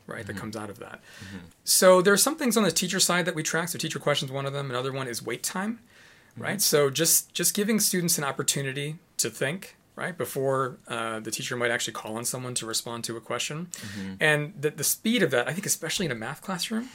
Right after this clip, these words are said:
Speaker 2: <laughs>
Speaker 1: makes a really big difference. Like,
Speaker 2: Mm.
Speaker 1: I think most math teachers know that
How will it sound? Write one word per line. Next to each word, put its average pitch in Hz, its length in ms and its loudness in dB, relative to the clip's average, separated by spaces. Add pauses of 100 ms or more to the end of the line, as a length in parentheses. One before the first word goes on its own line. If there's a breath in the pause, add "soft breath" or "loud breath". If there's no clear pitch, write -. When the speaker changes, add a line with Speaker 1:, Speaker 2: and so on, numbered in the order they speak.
Speaker 2:
<laughs> 110 160 -8
Speaker 1:
makes 156 200 0
a 135 40 -4
really 143 260 0
big 143 180 0
difference. 214 400 0
Like, - 140 -2
Speaker 2:
Mm. 101 180 -6
Speaker 1:
I 139 60 0
think 143 200 -2
most 151 280 0
math 139 180 2
teachers 120 320 -4
know 135 280 2
that 120 200 4